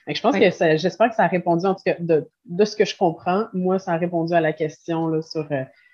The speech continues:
Speaker 1: in-, allergie versus, euh, intolérance. Est-ce que tu veux poser la prochaine ou j'en pige une au hasard ?
Speaker 2: Oh, ben écoute, faire la suite,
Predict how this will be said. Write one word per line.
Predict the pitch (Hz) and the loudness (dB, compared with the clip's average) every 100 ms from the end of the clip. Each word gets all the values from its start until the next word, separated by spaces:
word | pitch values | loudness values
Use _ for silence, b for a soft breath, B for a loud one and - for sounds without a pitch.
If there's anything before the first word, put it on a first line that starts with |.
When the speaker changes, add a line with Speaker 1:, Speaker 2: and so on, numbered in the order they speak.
| b | b
Speaker 1:
in-, | 170 175 | 0 2
allergie | 175 185 170 156 180 180 | 2 2 0 -2 -4 -2
versus, | 175 175 - 165 - | -4 -6 -10 -10 -8
euh, | 156 165 - | -6 -6 -6
intolérance. | 160 165 147 143 113 - - _ B B B _ _ b - | -8 -4 -4 -6 -10 -20 -20 _ B B B _ _ b -8
Est-ce | 165 | -8
que | - 175 175 | 0 2 2
tu | 175 165 | 0 -6
veux | 170 | -6
poser | 175 175 180 | -2 0 0
la | |
prochaine | 175 185 262 | 0 0 2
ou | 269 | 2
j'en | 190 175 | 2 0
pige | 196 190 185 - | 0 0 -2 -2
une | 185 | 0
au | 175 | 2
hasard ? | 160 156 156 - _ _ _ _ _ - B B B B _ 240 | 2 0 -2 -6 _ _ _ _ _ -18 B B B B _ 4
Speaker 2:
Oh, | 269 247 196 | 6 6 6
ben | 175 | 4
écoute, | - 277 - | 4 2 2
faire | 254 285 | 2 4
la | 233 | 2
suite, | - 277 330 | 0 -2 -2